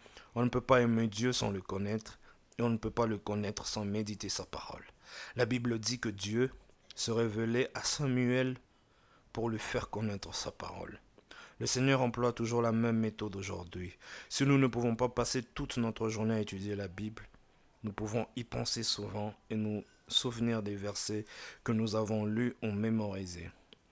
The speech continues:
Beaucoup ne comprennent pas le sens de la méditation. Ils la considèrent comme un rituel difficile pratiqué par les moines. Mais en fait, il s'agit simplement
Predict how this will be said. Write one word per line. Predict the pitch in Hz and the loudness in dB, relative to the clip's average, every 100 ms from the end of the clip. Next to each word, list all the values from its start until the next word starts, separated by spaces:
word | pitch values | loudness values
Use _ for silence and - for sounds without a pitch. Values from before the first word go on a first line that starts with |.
| - - - - | -20 -20 -20 -8
Beaucoup | 123 131 151 | 0 2 4
ne | 143 | 4
comprennent | - 120 131 120 | 4 2 4 2
pas | 127 127 | 4 4
le | 123 | 4
sens | - 120 | 2 0
de | 113 | 0
la | 113 | 0
méditation. | 110 110 104 101 104 - - 107 101 | 0 0 -2 -2 0 0 -2 -4 -8
Ils | 104 | -4
la | 107 | -4
considèrent | - 110 117 110 120 | -2 -4 -2 -2 0
comme | 117 117 | 0 2
un | 110 | 2
rituel | 107 113 - 120 117 110 | 0 0 0 2 2 2
difficile | 117 - 110 - - 110 117 | 0 -2 -2 0 0 -2 -4
pratiqué | - - - 117 117 | -4 -8 -6 -4 -4
par | 110 104 | -2 -2
les | 98 | -2
moines. | 98 101 98 95 95 _ - - - - - | -4 -4 -6 -8 -12 _ -20 -20 -18 -16 -2
Mais | 120 | 2
en | 120 | 4
fait, | - 143 135 - | 4 2 2 2
il | |
s'agit | 117 117 113 113 | 0 0 0 0
simplement | 110 147 139 139 127 127 131 | 0 0 2 2 4 4 2